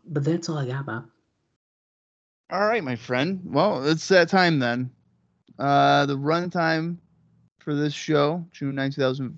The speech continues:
Speaker 2: four, is one hour, fifty-three minutes, and twenty-four seconds. I'm gonna count down from three when I say play. That's when you're gonna wanna hit the play button to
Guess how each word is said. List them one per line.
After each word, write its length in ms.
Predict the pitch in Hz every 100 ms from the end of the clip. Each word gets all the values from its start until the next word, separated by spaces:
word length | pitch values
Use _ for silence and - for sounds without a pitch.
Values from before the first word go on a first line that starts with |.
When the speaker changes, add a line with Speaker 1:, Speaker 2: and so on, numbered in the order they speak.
| -
Speaker 2:
four, 400 | 139 131 135 151 _ _ _ _ _ _ 127
is 480 | 135 131 131 131
one 180 | 139 147
hour, 300 | 147 143 143
fifty-three 360 | - 151 147 143
minutes, 280 | 135 131 -
and 480 | 127 123 123 120 123
twenty-four 560 | - 127 127 - 107
seconds. 720 | 135 - 85 76 78 - - _ _ _ _ _ _ - - _
I'm 60 | 175
gonna 100 | 175
count 200 | 185 165
down 160 | 170 156
from 140 | 151
three 220 | 175 180
when 100 | 151
I 80 | 147
say 180 | 143 139
play. 340 | - 139 101
That's 240 | 87 104 117
when 80 |
you're 140 | 110 110
gonna 180 | 113 117
wanna 380 | 110 107 107 - _ -
hit 100 | 117
the 80 | 117
play 200 | 117 110
button 260 | 110 113
to 240 | 113 117